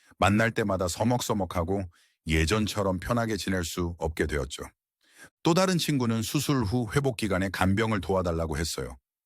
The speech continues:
며칠만 도와달라고 했는데 막상 가보니 한 달 넘게 매일 와달라는 거였어요. 간병인을 쓰자니 비용이 부담되고 가족들은 모두 바쁘다는 핑계였죠.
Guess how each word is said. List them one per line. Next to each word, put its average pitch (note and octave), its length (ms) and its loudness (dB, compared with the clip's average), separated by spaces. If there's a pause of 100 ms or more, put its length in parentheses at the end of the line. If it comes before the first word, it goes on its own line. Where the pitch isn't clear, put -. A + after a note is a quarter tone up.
(380)
며칠만 A2 480 2
도와달라고 F2 540 0
했는데 D#2 480 0 (360)
막상 G2+ 360 2
가보니 G2 600 0
한 A#2 260 2
달 G#2 160 0
넘게 F2+ 360 -2
매일 E2+ 280 2
와달라는 E2 500 0
거였어요. C2 480 -6 (580)
간병인을 G#2+ 600 4
쓰자니 F#2 500 -2
비용이 F2 380 0
부담되고 E2+ 680 0 (320)
가족들은 F2 560 0
모두 E2+ 220 2
바쁘다는 E2 560 0
핑계였죠. D#2+ 540 -2